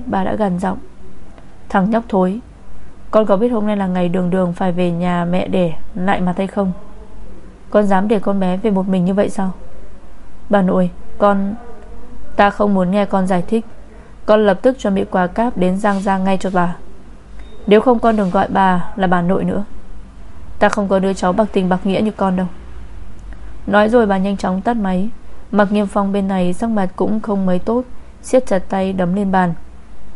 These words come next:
Người phụ nữ này lại dám dùng bà nội ép mình,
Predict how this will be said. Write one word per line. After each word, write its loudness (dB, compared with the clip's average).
Người 6
phụ 0
nữ 0
này 0
lại -2
dám 0
dùng 0
bà 0
nội 0
ép -2
mình, 2